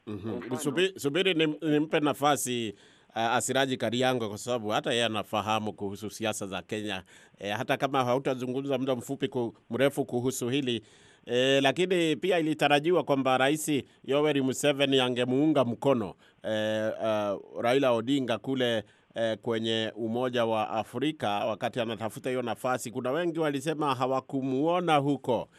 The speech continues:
Speaker 1: Eh, <laughs> sijui kama hilo lilizungumzwa na vipi ambavyo, eh, wa-, Waganda pia wanaangalia yale yanayoendelea huko Kenya kisiasa. Kwa dakika moja tu,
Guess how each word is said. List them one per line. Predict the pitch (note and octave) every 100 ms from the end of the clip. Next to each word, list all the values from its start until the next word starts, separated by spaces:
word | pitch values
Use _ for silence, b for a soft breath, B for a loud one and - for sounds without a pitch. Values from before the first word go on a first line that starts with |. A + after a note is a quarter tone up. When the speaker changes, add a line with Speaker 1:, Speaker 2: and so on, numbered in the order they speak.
| b b
Speaker 1:
Eh, | - A#2 A#2+
<laughs> | B2+
sijui | C#3 C3+
kama | D#3 D#3+ D3+
hilo | D3+ D3+
lilizungumzwa | C3+ C3 B2+ B2 B2 C3 D3 D3
na | C#3 B2
vipi | D3 F3 E3+
ambavyo, | C3+ C3+ C#3+ C3+ G#2 B B B
eh, | - B2 A#2+ A#2+
wa-, | A#2+ B2 E2
Waganda | B2+ B2 C3 C#3+ C3
pia | A2+ C3+ B2+ A2+
wanaangalia | A2 A2 G#2 G2 - A2+ G#2 G2+ A#2 A2+ A#2+ A#2+
yale | A2+ A#2+ A#2+ A#2
yanayoendelea | A2 G#2+ G#2+ G#2+ A#2 A2+ G#2+
huko | G#2 G#2+ A2+
Kenya | - G#2+ G#2+
kisiasa. | G2+ F#2+ G#2 G2+ F2 F2
Kwa | B2+
dakika | C3+ C3 C3+
moja | C3+ A2 F#2+
tu, | - D2